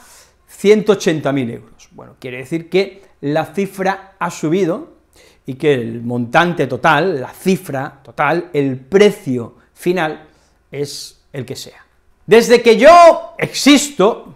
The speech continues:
vaya, he vivido o he sufrido dos crisis económicas. La primera de ellas, más o menos por el año dos mil ocho aproximadamente, fue una crisis económica muy fuerte.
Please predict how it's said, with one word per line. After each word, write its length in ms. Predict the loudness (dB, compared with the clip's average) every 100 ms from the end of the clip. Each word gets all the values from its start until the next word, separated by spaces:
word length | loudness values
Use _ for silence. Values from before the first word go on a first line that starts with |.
| -14
vaya, 580 | 0 2 2 0 -4 -14 _ _ _
he 120 | 2
vivido 680 | 4 4 4 2 0 -4 -20 _
o 100 | -10
he 40 |
sufrido 520 | -4 -4 -4 0 0 -2
dos 400 | -2 0 0 -2
crisis 580 | -2 -2 -2 -8 -10 _
económicas. 1080 | -8 -6 -8 -8 -18 -20 -20 _ _ _ _ _ _ _ _
La 120 | 0 2
primera 400 | 4 6 6 8
de 200 | 8 6
ellas, 580 | 6 0 -2 -12 -20 _ _ -20
más 280 | -16 -14 -10
o 40 |
menos 200 | -6 -6
por 160 | -4 -2
el 100 | -2
año 360 | -2 -2 -2
dos 200 | -4 -6
mil 880 | -4 -2 -2 -4 -8 -12 -18 -20 -20 _
ocho 640 | 2 4 4 2 0 -2 -8
aproximadamente, 960 | -18 -14 -8 -4 -4 -4 -4 -6 -6 -14 _ _ _
fue 500 | -4 -2 -2 -4 -20 _ _ _ -6
una 380 | -2 0 -2
crisis 360 | -2 -6 -4 -6
económica 480 | -6 -4 -6 -4 -6
muy 420 | -6 -6 -2 -2
fuerte. 560 | -4 -6 -8 -8 _